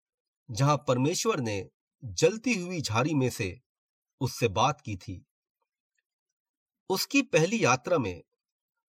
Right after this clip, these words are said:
वह भेड़ों के झुंड से घिरा हुआ था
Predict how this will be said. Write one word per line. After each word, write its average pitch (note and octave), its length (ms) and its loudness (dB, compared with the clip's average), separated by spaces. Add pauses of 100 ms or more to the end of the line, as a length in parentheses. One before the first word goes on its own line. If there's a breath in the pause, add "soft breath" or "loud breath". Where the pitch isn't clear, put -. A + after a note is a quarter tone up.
(140)
वह B2+ 180 6
भेड़ों B2+ 400 2
के G#3+ 140 -4
झुंड E3+ 300 -4
से A#2 340 -8 (520)
घिरा D3 300 2
हुआ A2 260 0
था F2+ 380 -10